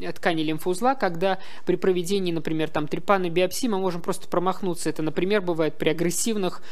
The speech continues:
лимфомах, при анапластической лимфоме. Опухолевые клетки могут, э, иногда даже имитировать эпителиальные опухоли, запол-, то есть выглядеть как метастаз, заполнять фактически субкапсулярный синус. И всё, весь остальной лимфоузел не поражён.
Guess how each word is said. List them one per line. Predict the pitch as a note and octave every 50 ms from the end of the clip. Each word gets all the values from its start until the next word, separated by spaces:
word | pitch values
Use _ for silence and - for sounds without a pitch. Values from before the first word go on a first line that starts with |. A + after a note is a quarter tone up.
| - - - - -
лимфомах, | F#3 F3 E3+ F3 F3+ D#3+ D3+ -
при | - - -
анапластической | D#3 D3+ D3+ - E3 D#3+ - - - G#3+ - - - - F#3
лимфоме. | F3 F3 E3 - - F3+ E3+ D#3+ D#3 D3+ D3+ - - - - - - -
Опухолевые | - F#3+ - F#3 - G3+ F3+ E3+ F3 E3
клетки | - G#3+ A#3 A3 - - F3+
могут, | F3 F#3 G3 G3 F#3 F3+ F#3 F3+ - F3+ E3+
э, | E3+ E3 D#3+ D#3 D#3 D3+ D3+ D3+ D3+ D3+ C#3+ - - - -
иногда | - F#3+ F#3 F3+ F3 F3 G3+ G3+
даже | E3+ E3 D#3 D3+ D3+ D3+ D#3 - -
имитировать | - F3+ F3+ F#3 F3+ - G#3 F3+ D#3+ D3 C#3+ -
эпителиальные | D#3+ - - - F#3 F3+ E3+ D#3+ D#3 D#3+ F3+ A#3+
опухоли, | D4 D4+ - C#4 - - G3+ F3
запол-, | D#3+ D3 D#3+ - - F3+ - - F3 F3+
то | E3 F3+
есть | D#3+ -
выглядеть | F3+ F#3+ F3 D#3 D3 C#3 C#3+ -
как | - F3 E3 -
метастаз, | F#3+ F#3 F#3 G#3 G3+ - - C#4 B3+ A3
заполнять | F3+ E3 - - F3+ F3+ F#3+ A3 G#3+ -
фактически | - D#3+ - - - F#3+ - F3 - - -
субкапсулярный | - - G3 - - F3 - - - D#3 D#3+ E3+ D#3+ D#3+ D#3+
синус. | - - - - - - F#3+ - - - - - - - - - - -
И | G#3
всё, | - - - - D#3
весь | D3 D#3 E3 -
остальной | G3+ F3+ - - F#3 F3+ F3+ F3+ E3+ C#3+ - E3
лимфоузел | G3 G3 F#3+ F3+ G#3 G3+ A#3 A#3+ G3 F#3 F3
не | F3+ F#3 F3+
поражён. | - F#3+ F#3 F3+ E3+ D#3+ E3+ D3+ C#3 - -